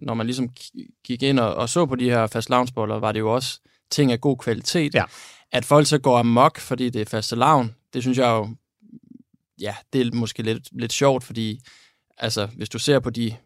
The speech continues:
Speaker 1: fastelavnsboller, som, som bliver solgt rundt omkring, jamen, så afviger de ret meget fra, fra den traditionelle fastelavnsbolle,
Speaker 2: Mm.
Speaker 1: og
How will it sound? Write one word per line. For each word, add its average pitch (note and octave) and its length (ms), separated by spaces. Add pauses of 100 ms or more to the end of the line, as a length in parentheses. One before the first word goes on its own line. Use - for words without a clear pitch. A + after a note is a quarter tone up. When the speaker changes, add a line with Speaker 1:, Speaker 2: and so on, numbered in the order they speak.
(160)
Speaker 1:
fastelavnsboller, A2+ 720
som, G2+ 360
som - 120
bliver G#2 140
solgt C3+ 260
rundt A2 120
omkring, A2 380 (720)
jamen, G2+ 140
så C#3 140
afviger C3+ 400
de A#2 120
ret C#3+ 200
meget C3 300
fra, G#2+ 300 (580)
fra A#2 140
den A2+ 100
traditionelle B2 540
fastelavnsbolle, B2 720
Speaker 2:
Mm. - 80
Speaker 1:
og A2 240